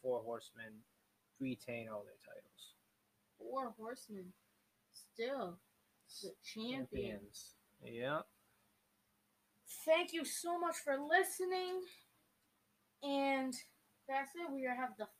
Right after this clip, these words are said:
Speaker 2: final stretch. Four more weeks.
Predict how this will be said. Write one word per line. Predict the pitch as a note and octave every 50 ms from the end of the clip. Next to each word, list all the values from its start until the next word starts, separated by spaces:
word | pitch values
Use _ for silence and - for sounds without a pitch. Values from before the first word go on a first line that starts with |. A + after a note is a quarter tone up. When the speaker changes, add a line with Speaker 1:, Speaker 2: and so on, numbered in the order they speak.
| _ _ -
Speaker 2:
final | D4 D4 D4 D4+ D#4 D#4 D4+ C#4
stretch. | - - - - C#4 C#4 C4 G#3 - - - - - - - _ _ _ _ _ _ _ _ _ _ _ _ _
Four | - D4+ D4+ E4 E4+ F4+ E4+
more | D#4+ E4 E4 D#4 C#4+ C#4 C4+
weeks. | B3+ A3+ C4+ D4 B3 F#3+ - - - - - - -